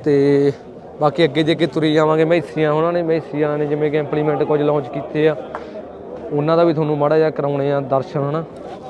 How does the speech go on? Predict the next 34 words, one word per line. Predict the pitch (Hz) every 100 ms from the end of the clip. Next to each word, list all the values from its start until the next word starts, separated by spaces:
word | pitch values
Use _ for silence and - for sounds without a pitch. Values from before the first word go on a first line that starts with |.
| - 180 170 - - - - 208 196 202
ਤੇ | 143 139 135 123 - - - - - - - - - - 123
ਦੇਖ | 135 -
ਸਕਦੇ | 151 139 151
ਹੋ | 147 - - - - - -
ਬਾਕੀ | 143 160
ਇੱਧਰਲੇ | 156 170 180
ਪਾਸੇ | 165 156 160
ਦਾ | 151
ਜਿਵੇਂ | 143 151 156
ਡੇਅਰੀ | 147 147 160
ਉਤਪਾਦਨ | 160 147 151 143 143
ਵਾਲੀ | 147 143
ਕੁਛ | 156 156
ਨਾ | 151
ਕੁਛ | 139 139
ਹਨਾ। | 147 160 - - - - - - - - - - - - -
ਇੱਧਰਲਾ | 143 156 160
ਚੱਲ | 156
ਆਪਣੇ | 147 147 147
ਵਾਲੀ | 147
ਜਾਣਕਾਰੀ | 139 139 131 139 139
ਇਹਦਾ | 143
ਹੈ | 131 131
ਨਹੀਂ | 151
ਗਾ, | 156
ਜਿਸ | 147
ਹਿਸਾਬ | 143 165
ਨਾਲ | 147
ਆਪਣੇ | 143
ਵਾਲੇ | 139
ਬੰਦੇ | 139 135 139
ਜੁੜੇ | 131 139 143
ਹੋਏ | 143
ਨਾਲ। | 143 143